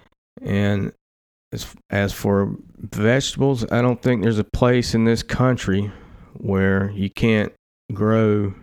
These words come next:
vegetables during the summer. And, I mean, that's really not that hard to do. It's, well, I'm not so great at it. I'm learning, but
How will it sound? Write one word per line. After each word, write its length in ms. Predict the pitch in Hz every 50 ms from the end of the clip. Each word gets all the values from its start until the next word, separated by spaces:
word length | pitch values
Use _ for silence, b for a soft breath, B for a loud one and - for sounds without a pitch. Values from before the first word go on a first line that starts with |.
| - - -
vegetables 720 | 110 90 107 113 113 113 110 - - - 98 98 101 95
during 300 | 90 104 101 98 95 92
the 40 | 92
summer. 520 | - - - 98 101 98 107 - 113 - _ _ _ _ B B B B B B B B B B B B B B B B B _ -
And, 640 | - 101 95 95 95 98 98 98 98 98 98 - - _ _ _ _ _ _ _ _ _ _ _ _ _ _ _ _ _ _ _ _ _ _ - -
I 140 | 104 104 101
mean, 240 | 101 101 101 98 98
that's 300 | 104 107 107 - - -
really 220 | 104 107 104 101
not 180 | 101 98 98 95
that 140 | 95 95 101
hard 280 | 104 104 98 98 101
to 60 | 92
do. 420 | 90 98 101 104 101 98 95 98 92 - B B B B B
It's, 420 | - 95 95 104 101 107 - - - _ _ _ _ _ _ _ _ b b b b b b b -
well, 260 | 127 120 104 104 101 90 B B B B B B B B B B _ _ _ _ _ -
I'm 220 | - 135 143 147
not 200 | 131 113 107 98
so 140 | - - 98
great 380 | 92 95 104 101 101 98 95
at 240 | 98 95 98 95 95
it. 60 | 95 -
I'm 260 | 95 117 120 117 107
learning, 480 | 104 104 101 98 95 92 - 110 - - -
but 220 | 98 98 101 -